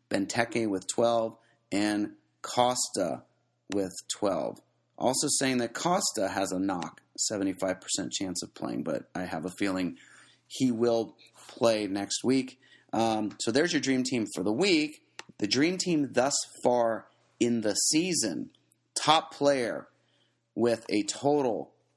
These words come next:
of a hundred and ten points is Alexis Sanchez. If you had this team the entire season, not even counting captains with double points and everything, if you just played them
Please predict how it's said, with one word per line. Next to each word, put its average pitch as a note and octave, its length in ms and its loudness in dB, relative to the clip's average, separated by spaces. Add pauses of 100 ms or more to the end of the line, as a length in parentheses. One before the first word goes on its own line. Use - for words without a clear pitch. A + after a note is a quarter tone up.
(140)
of G#2+ 640 0
a - 80 -2
hundred C#3+ 420 2
and A2+ 160 -2
ten A2+ 280 0
points C3+ 420 0 (760)
is F#3+ 380 -4 (680)
Alexis - 420 -2
Sanchez. A#2+ 680 0 (560)
If C3 180 2
you G3 140 0
had F3 240 2
this D#3 180 0
team B2 380 0
the A2+ 100 -2
entire B2+ 440 2
season, G#2 520 -2 (240)
not B2 200 2
even C#3+ 200 0
counting B2 560 -2 (320)
captains B2+ 540 0
with A2 160 -2
double A#2 260 2
points A2 340 0
and G2+ 100 -2
everything, F#2+ 180 0
if F2+ 80 -4
you B2 100 2
just C3 240 -2
played A#2+ 320 0
them A2+ 380 0